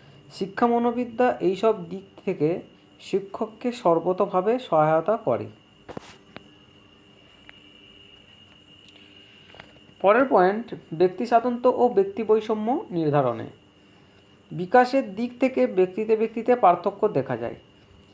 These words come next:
শ্রেণীকক্ষে প্রতিটি শিক্ষার্থীর দৈহিক, মানসিক,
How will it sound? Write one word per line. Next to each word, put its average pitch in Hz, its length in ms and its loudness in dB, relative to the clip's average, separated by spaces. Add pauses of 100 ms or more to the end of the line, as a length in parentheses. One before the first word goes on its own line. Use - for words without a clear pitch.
(160)
শ্রেণীকক্ষে 254 680 0
প্রতিটি 247 480 -2
শিক্ষার্থীর 247 760 -2
দৈহিক, 196 600 0 (260)
মানসিক, 196 640 -2